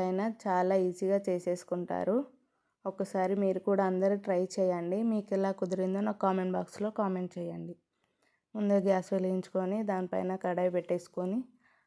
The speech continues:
అందులో కొన్ని ధనియాలు, రెండు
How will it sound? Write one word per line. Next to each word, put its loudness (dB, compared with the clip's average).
అందులో 2
కొన్ని 2
ధనియాలు, -2
రెండు -2